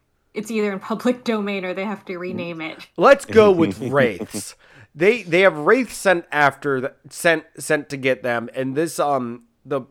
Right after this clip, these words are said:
Speaker 2: the place they, they're staying at has, like, um,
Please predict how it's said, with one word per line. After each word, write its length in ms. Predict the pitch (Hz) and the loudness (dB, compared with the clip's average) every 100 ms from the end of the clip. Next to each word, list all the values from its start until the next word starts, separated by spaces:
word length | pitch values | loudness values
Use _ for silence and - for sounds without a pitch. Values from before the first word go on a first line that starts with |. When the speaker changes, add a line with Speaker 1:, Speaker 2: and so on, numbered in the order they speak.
| _ | _
Speaker 2:
the 280 | 139 135 123 | -4 -2 -2
place 380 | - 180 190 - | -4 -2 -2 0
they, 160 | 160 | -4
they're 180 | 143 135 | -2 -4
staying 440 | - 151 131 123 | -2 -2 0 0
at 320 | 120 117 113 - _ - | -4 -4 -6 -10 _ -10
has, 420 | 120 131 127 117 | -2 0 0 -2
like, 540 | 120 120 113 - 92 _ _ _ _ _ _ _ | -2 0 0 -4 -20 _ _ _ _ _ _ _
um, 580 | 156 151 135 117 98 - | 2 2 2 -2 -12 -18